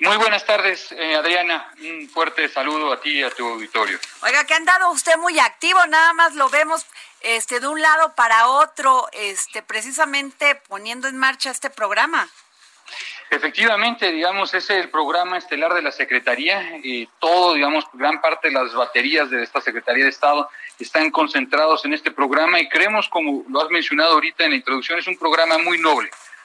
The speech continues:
Speaker 1: Busca, digamos, conformar este conjunto de espacios públicos, equipamientos y servicios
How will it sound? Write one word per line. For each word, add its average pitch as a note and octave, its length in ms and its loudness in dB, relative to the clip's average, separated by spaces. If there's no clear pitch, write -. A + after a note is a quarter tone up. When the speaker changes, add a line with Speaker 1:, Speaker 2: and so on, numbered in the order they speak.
Speaker 1:
Busca, F#3+ 460 0
digamos, D#3+ 500 2
conformar C#3 640 2
este E3 240 -2
conjunto D#3+ 640 -2
de C#3 60 2
espacios D3+ 400 -2
públicos, - 560 -6
equipamientos C#3+ 800 -2
y C3+ 60 -4
servicios C3 520 -2